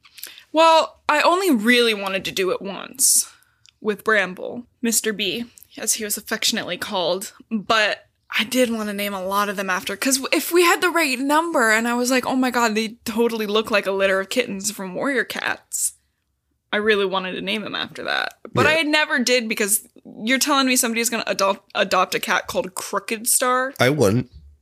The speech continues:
Speaker 1: Well, his warrior name was Crooked Jaw, so how about that one?
Speaker 2: Oh, cool.
Speaker 1: Does that make it better? Would you adopt, adopt Crooked Jaw?
Speaker 2: Oh, yeah.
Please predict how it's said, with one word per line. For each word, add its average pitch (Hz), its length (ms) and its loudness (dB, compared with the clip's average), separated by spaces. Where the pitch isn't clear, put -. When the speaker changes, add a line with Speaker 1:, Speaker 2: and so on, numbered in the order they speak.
Speaker 1:
Well, 214 180 2
his 220 420 2
warrior 208 500 4
name 175 220 -6
was 175 160 -4
Crooked - 380 -8
Jaw, - 560 0
so - 560 -2
how 233 140 2
about - 200 -2
that 196 200 -2
one? - 100 2
Speaker 2:
Oh, 113 320 6
cool. 131 500 6
Speaker 1:
Does 220 100 2
that 202 140 4
make 208 160 -4
it 196 80 -6
better? 202 200 2
Would 214 140 -4
you 196 80 -4
adopt, 196 460 -4
adopt 196 360 -2
Crooked 220 280 -8
Jaw? 277 220 -4
Speaker 2:
Oh, 110 360 2
yeah. 113 640 4